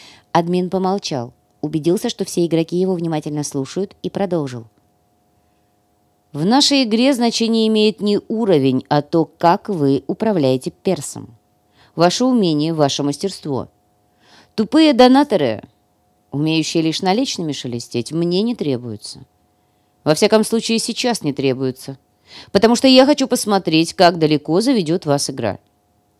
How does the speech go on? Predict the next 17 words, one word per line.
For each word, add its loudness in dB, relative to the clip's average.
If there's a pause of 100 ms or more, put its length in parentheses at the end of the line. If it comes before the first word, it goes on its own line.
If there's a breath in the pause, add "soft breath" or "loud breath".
(400)
«Мы -6
дойдем 0 (880)
туда, 0
куда -6
захотим», -6 (640)
негромко -2
произнес -6
Кэг. -10 (800 soft breath)
Воятель 6
обернулся, -2 (600)
несколько 0
долгих 4
секунд -4
разглядывал 0
подавшего -2
голос -2
инвалида, -2